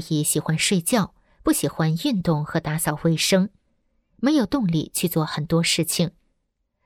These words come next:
从而导致自己依赖学员的帮助。而当我在生活中遇到过不去关的时候，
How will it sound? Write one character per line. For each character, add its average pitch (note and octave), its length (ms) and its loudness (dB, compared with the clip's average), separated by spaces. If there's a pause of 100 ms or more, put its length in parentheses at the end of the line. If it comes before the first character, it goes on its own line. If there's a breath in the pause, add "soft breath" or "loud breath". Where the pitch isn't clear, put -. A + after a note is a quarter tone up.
(100)
从 - 120 2
而 D4+ 60 2
导 F#3 180 0
致 D#3+ 160 -2
自 E3 160 -2
己 E3 280 0
依 B3+ 160 -2
赖 G3 180 0
学 D3+ 300 -4
员 D3+ 120 -2
的 D3+ 120 -6
帮 D3+ 260 -4
助。 - 320 -2 (1080)
而 C4+ 100 0
当 D4 200 0
我 G#3 100 2
在 E3 180 0
生 E3+ 220 0
活 D#3+ 160 -2
中 E3 300 0
遇 G3 120 0
到 D#3 220 -2
过 E3+ 180 -2
不 E3 100 -6
去 E3 200 -2
关 A#3 260 -2
的 G3+ 100 -2
时 - 200 -2
候， - 260 0